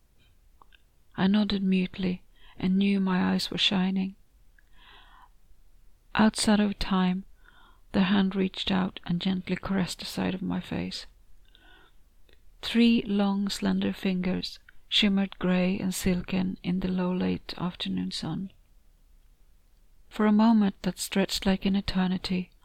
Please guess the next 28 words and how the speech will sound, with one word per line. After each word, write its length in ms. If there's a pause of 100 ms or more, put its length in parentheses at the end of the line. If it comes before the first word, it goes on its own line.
(240)
I 120
remembered 500 (100)
everything. 880 (1040)
Everything. 960 (1080)
Sensations 960
and 140
colours 640
I 140
have 120
no 220
words 400
for 320 (420)
rippled 380
through 220
my 160
body. 420 (1500)
Then 180
it 100
was 160
gone 280
again, 400 (800)
leaving 340
an 100
invisible 600
shimmer 480
of 180
a 80
memory 640